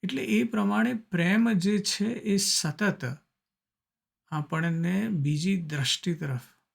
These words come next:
જોવા માટે મજબૂર કરે છે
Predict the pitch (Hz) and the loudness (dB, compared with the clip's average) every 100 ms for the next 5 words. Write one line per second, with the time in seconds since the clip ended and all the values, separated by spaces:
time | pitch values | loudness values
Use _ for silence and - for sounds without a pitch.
0 | - 165 135 139 143 143 127 _ _ - | -6 -6 -2 -2 -2 -2 -6 _ _ -6
1 | 147 143 135 127 131 127 127 - 131 - | -4 0 0 0 0 -2 -2 -6 -14 -16
2 | - | -20